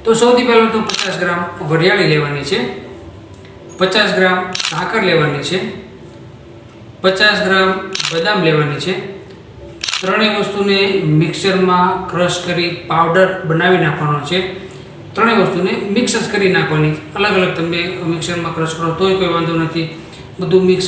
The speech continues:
કરી અને એમ નામ કરો તોય કોઈ વાંધો નથી. પણ ટૂંકમાં જે કાંઈ વસ્તુ આપણે જોઈએ છે એ બદામ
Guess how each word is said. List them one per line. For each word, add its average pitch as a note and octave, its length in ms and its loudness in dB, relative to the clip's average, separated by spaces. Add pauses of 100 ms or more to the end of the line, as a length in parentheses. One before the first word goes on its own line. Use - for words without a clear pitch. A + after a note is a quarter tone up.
કરી F3 260 0
અને F3+ 120 -4 (180)
એમ F#3+ 160 2
નામ F#3 180 4
કરો E3+ 160 -4 (100)
તોય F#3 200 2
કોઈ D#3 180 2
વાંધો D#3 280 0
નથી. G#3+ 200 0 (320)
પણ F#3 160 -2
ટૂંકમાં B3 460 4 (680)
જે G3 100 6 (100)
કાંઈ A3+ 260 2
વસ્તુ A3 300 -2
આપણે G3 220 0 (140)
જોઈએ G3+ 260 4 (100)
છે F3+ 100 2 (160)
એ - 20 0 (100)
બદામ F3 280 2